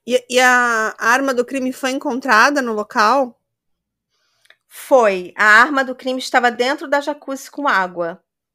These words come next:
Speaker 2: E na jacuzzi também tinha uma toalha, uma blusa branca e, e a faca do crime.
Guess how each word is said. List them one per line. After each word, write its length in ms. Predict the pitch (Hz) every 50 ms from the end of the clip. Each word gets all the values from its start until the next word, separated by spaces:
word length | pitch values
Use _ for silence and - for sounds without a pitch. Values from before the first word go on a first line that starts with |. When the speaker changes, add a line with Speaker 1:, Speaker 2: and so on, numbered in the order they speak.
| _ _ _ _ -
Speaker 2:
E 120 | - 240
na 200 | 247 254 269 294
jacuzzi 760 | 330 339 339 302 320 - 285 277 285 311 330 311 285 277 254 240
também 500 | 247 247 240 240 240 247 247 247 254 247
tinha 460 | 247 - - - - 254 233 226 220
uma 160 | 220 220 220 220
toalha, 840 | - - 240 233 208 196 196 190 190 202 220 220 240 247 254 311 _ _ _ _ _ _ _
uma 280 | - 277 349 381 359
blusa 340 | 277 277 277 277 262 - 262
branca 800 | 233 202 208 208 208 214 226 240 262 - - - 294 285 349 392 _ _ _ _ _ _ _ _ _ _ _ _ _ _ _ _ _ _
e, 460 | - 269 277 277 269 262 247 214 262
e 40 | 269 285
a 80 | 285
faca 360 | 277 - - 277 262 254 285
do 120 | 269 311 339
crime. 680 | - - - 269 240 214 202 190 190 185 175 175 180